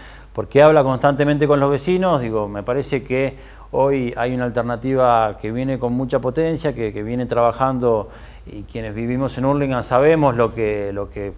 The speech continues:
Juan Zabaleta ha hecho en este tiempo como concejal, que la verdad que no, no nos permite, digo, desentendernos de esa realidad. Entonces, uno a partir de que, bueno, de que desde dentro del Frente Renovador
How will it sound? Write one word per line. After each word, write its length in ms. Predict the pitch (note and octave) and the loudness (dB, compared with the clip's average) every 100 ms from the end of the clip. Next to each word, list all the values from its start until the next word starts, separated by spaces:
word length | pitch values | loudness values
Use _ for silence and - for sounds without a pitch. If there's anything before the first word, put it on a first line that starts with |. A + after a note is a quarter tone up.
| - | -6
Juan 200 | A#2+ A#2+ | -6 -2
Zabaleta 720 | B2 A2+ B2 C#3 C3 A#2+ A2 | 2 4 4 2 4 4 4
ha 60 | A#2+ | 2
hecho 180 | A#2 | -2
en 60 | A#2+ | -6
este 180 | A#2 A2+ | -4 -6
tiempo 360 | B2+ B2+ A#2+ | -4 -2 -2
como 220 | A2 A2+ A2+ | -2 -2 -4
concejal, 600 | A#2 A#2 A2 D3 E3 E3 - - - | -6 -8 0 2 2 -2 -18 -20 -10
que 120 | - A#2+ | -2 2
la 80 | |
verdad 280 | A#2+ C3 D#3+ | 4 6 4
que 120 | D3 | 2
no, 180 | C3 A#2+ | -2 -2
no 180 | A#2+ B2 | -2 0
nos 200 | C3+ C3+ | 0 0
permite, 420 | B2+ A#2+ C#3+ D3 | 0 0 -2 0
digo, 240 | C3 A2+ G#2+ | 2 2 0
desentendernos 680 | - G#2+ A2+ A#2 C3+ B2+ | -2 -6 -4 0 0 0
de 40 | B2 | -2
esa 140 | A2+ | -2
realidad. 340 | A#2 E3+ E3+ | -2 0 0
Entonces, 400 | A2+ C3 - C3 - - - - - | 0 -6 -8 -8 -10 -20 -20 -20 -4
uno 380 | C3+ C#3+ C#3 B2 | 0 4 4 4
a 100 | A2+ | 4
partir 360 | A#2+ A2+ C#3+ C#3 | 2 0 0 0
de 120 | B2 | 0
que, 60 | B2+ | 2
bueno, 300 | D3 A2 G2+ | 2 2 -2
de 100 | G2 | -4
que 80 | |
desde 140 | A2 A2+ | -2 -2
dentro 220 | C3+ C3+ | -2 0
del 80 | C3 | -2
Frente 320 | B2 C#3 C3+ | 0 0 2
Renovador 640 | C3 C3 C#3 C#3+ C3 G#2 | 0 2 4 6 6 2